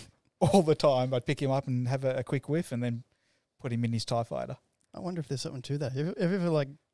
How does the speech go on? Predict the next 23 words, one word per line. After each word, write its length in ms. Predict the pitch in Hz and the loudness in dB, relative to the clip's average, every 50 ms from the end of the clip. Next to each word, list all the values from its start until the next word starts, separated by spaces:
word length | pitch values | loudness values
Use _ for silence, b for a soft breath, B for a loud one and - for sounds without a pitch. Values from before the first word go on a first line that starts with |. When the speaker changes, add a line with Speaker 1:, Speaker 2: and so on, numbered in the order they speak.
| _ _ _ _ | _ _ _ _
Speaker 2:
dived 300 | - 170 151 151 143 135 | -2 0 0 0 2 0
into 140 | 151 143 147 | 0 -2 0
the 100 | 135 143 | 0 -2
internet? 380 | 143 135 - 151 151 165 - - _ | -2 -2 0 0 -2 -2 -2 -6 _
Speaker 1:
No, 180 | 190 185 165 175 | -10 -4 0 0
I, 480 | 202 220 226 220 190 151 143 143 160 147 | 2 2 2 2 2 2 2 4 4 4
I, 100 | 147 147 - | 4 2 2
I 120 | 156 139 135 - - _ _ _ _ _ - | 0 0 0 -2 -8 _ _ _ _ _ -20
wanted 420 | 175 151 135 156 185 190 214 170 | -10 -4 0 2 2 2 0 -2
to. 220 | - 107 104 131 160 | -4 -6 -6 -6 -6
Speaker 2:
Oh, 340 | 160 165 202 214 240 240 247 | -8 -10 -10 -12 -12 -14 -14
I 20 | 208 | -14
think 180 | - - 202 | -6 0 2
Speaker 1:
He's, 80 | 160 180 | 2 2
Speaker 2:
you 40 | 170 | 2
should. 260 | - - 185 175 156 | 0 -12 -14 -14 -8
Speaker 1:
he's, 380 | - 147 147 160 143 147 - - - | -2 2 2 2 2 2 0 0 0
he's 160 | 160 156 139 | 2 2 2
still 420 | - - - - - 175 170 185 196 | 4 2 2 2 4 6 6 6 6
got 160 | 185 190 156 | 6 4 2
a 60 | 143 | 2
very 540 | 131 131 127 135 139 143 139 143 143 139 127 | 0 -8 -8 -2 2 6 6 8 8 6 4
faint 680 | 120 - - - 135 127 123 123 120 - - - - | 0 -4 -6 -2 -2 0 0 -2 -4 -6 -10 -12 -12